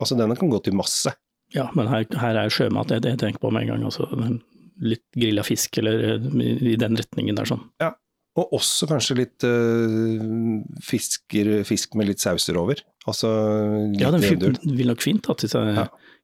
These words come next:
Speaker 2: litt krydret saus også, tror jeg. Klarer helt fint.
Speaker 1: Ja.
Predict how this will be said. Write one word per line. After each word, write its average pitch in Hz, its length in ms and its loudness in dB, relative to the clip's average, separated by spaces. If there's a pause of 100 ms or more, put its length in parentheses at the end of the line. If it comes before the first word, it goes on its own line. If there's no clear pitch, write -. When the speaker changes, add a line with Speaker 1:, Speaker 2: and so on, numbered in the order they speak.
(160)
Speaker 2:
litt 156 240 -2
krydret 113 540 0
saus 113 180 2
også, 113 220 2
tror - 140 0
jeg. - 60 -12 (140)
Klarer 139 200 2
helt 151 120 -2
fint. - 220 -4 (200)
Speaker 1:
Ja. 135 120 -4